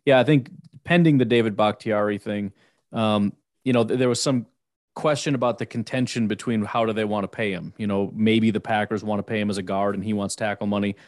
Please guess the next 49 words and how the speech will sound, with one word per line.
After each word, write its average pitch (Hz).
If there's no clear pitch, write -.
I 151
think 185
at 113
this 110
point, 104
we 120
can 113
just -
stop 123
playing 110
stupid 101
games 104
and 104
say 104
he 117
is 101
officially 107
a 98
tackle. 98
We 123
know 117
he's 104
a 95
tackle. 101
Give 127
the 113
man 104
tackle 95
money. 87
You 101
know 107
what 107
I -
mean? 113
If -
the -
Packers 139
wanna 123
play 117
stupid 104
games 107
like 98
that, 104
which -
I 98
don't 107
think 107
they 95
will, 104